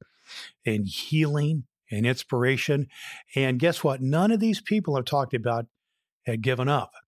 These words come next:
They all were living vibrant, vital lives to the very end. And I want to share with you the most important person I met with this week.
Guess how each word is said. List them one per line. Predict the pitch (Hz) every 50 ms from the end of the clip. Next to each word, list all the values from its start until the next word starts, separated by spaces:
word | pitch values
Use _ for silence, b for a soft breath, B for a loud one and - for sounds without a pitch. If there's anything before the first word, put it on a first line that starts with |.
| _ _ -
They | 135 127
all | 127 135 143 135
were | 135 127
living | 127 127 120 120 120
vibrant, | 113 107 120 117 139 156 151 - 170 180 170 - - - -
vital | 139 120 110 113 123 127 139 143 160 147 135
lives | 131 120 117 107 107 107 - - - - - - _ _ _ _ _ _ _ _ -
to | - 120
the | 117 113
very | 117 123 127 127 135 147
end. | 156 143 107 95 - _ _ _ _ _ _ B B B B B B B B
And | - 147
I | 175
want | 190 185 175
to |
share | - - 190 185
with | 175 165 151
you | 160
the | 151 160
most | 160 147 - -
important | 139 - - 190 185 147 123
person | 147 143 135 135 - 139
I | 127 123
met | 123 123 127 127
with | 135 131 127 120 -
this | 135 123 113 - -
week. | 120 120 123 143 -